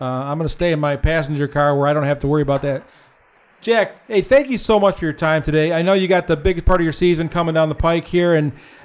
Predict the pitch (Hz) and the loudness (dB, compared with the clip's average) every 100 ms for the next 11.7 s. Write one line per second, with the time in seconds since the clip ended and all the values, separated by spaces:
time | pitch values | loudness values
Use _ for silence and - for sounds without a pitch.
0 | - - 160 156 160 185 202 185 190 180 | -14 -6 -2 0 2 2 2 2 0 2
1 | 170 156 156 175 147 190 180 160 180 175 | 4 2 0 -2 -2 0 2 2 2 2
2 | 170 160 170 160 165 156 160 170 - 170 | 0 0 2 2 2 0 0 0 0 0
3 | 165 165 160 156 151 143 - - - 165 | 0 2 2 4 2 0 -6 -18 -4 -2
4 | 156 165 156 165 92 - - - 151 160 | 0 -2 -6 -8 -14 -18 -12 -4 -2 -2
5 | 151 165 170 175 170 151 143 156 160 147 | -2 -2 2 2 2 0 -4 -4 -2 -4
6 | - 165 170 165 165 - - - _ _ | 0 2 2 0 -2 -2 -6 -18 _ _
7 | _ 156 151 151 151 147 147 143 135 - | _ -6 -2 0 2 2 0 -4 -10 -14
8 | - 160 156 156 170 143 - 165 160 160 | -8 -2 -2 0 0 0 2 2 4 2
9 | 143 160 165 156 151 - 156 143 147 127 | 4 4 4 4 4 0 -2 2 2 2
10 | 120 - - - - - - - _ _ | 0 -6 -2 -2 -2 -4 -6 -6 _ _
11 | _ _ _ 143 147 175 | _ _ _ 0 2 2